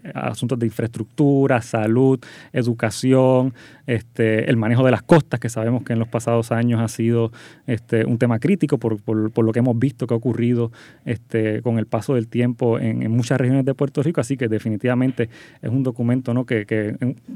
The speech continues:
en una u otra versión tiene que estar a-, ahí aprobado.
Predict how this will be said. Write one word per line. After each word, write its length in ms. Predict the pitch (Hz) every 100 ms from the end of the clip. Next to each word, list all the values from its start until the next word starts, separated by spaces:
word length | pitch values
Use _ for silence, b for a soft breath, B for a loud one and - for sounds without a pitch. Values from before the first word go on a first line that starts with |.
| 170
en 320 | 151 - 151
una 140 | 190 185
u 20 |
otra 200 | 180 160
versión 280 | 131 180 151
tiene 220 | 135 131
que 60 |
estar 320 | 120 - 123 123 B B B
a-, 240 | 120 120
ahí 400 | 110 120 117 113 -
aprobado. 400 | - 113 98